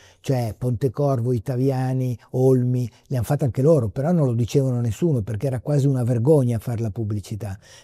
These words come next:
Però la pubblicità era un linguaggio sintetico, bisognava fare uno spettacolino di un minuto ed era un modo di fare audiovisivo molto costoso, per cui uno in quel minuto poteva spendere tanti soldi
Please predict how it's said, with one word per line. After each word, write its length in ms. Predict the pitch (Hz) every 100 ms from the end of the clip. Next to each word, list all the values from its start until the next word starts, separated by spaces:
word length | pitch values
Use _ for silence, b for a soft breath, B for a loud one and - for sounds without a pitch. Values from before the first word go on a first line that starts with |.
| -
Però 300 | 208 220 165
la 140 | 123
pubblicità 760 | 107 170 175 156 185 170 165 175 _ _ -
era 280 | 160 123 117
un 160 | 127
linguaggio 500 | 127 165 190 208 170
sintetico, 1000 | 131 - 123 107 127 107 117 101 131 147 B
bisognava 500 | - 107 120 135 131
fare 480 | 117 - 123 131 117 b b
uno 180 | 127 123
spettacolino 720 | - 123 131 113 123 131 123
di 80 | 120
un 100 | 120
minuto 720 | 123 127 131 110 - 120 143 b b
ed 220 | 151 147
era 440 | 214 208 190 165 - _
un 180 | 156 151
modo 300 | 185 190 165
di 120 | 143
fare 300 | - 170 175
audiovisivo 640 | 147 147 165 175 127 156 185
molto 360 | 135 160 156
costoso, 720 | - 113 - 180 165 110 117
per 200 | 101 123
cui 180 | 104 165
uno 240 | 190 170
in 140 | 123 113
quel 180 | 139 156
minuto 540 | 151 165 143 117 170
poteva 400 | 147 120 143 135
spendere 520 | - - 160 165 147
tanti 360 | 113 135 110 113
soldi 480 | - 113 110 110